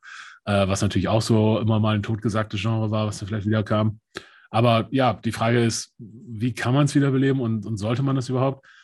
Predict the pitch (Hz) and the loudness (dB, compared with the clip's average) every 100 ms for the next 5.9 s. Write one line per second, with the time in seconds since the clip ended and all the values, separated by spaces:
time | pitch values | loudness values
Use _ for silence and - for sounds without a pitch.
0 | _ _ _ - 110 113 107 101 _ _ | _ _ _ -6 -2 0 0 -4 _ _
1 | _ _ 107 113 123 151 147 139 139 - | _ _ -6 -2 2 4 4 4 4 2
2 | 123 139 151 147 139 143 - 143 139 117 | 0 0 0 -2 -4 -4 -2 -2 -2 -4
3 | 143 131 135 143 139 139 139 - _ _ | -4 -2 -2 0 2 0 -2 -6 _ _
4 | _ _ _ _ _ _ _ _ - 127 | _ _ _ _ _ _ _ _ -8 -2
5 | 123 113 101 95 107 110 107 104 | 0 0 -2 -4 -4 -2 -2 -4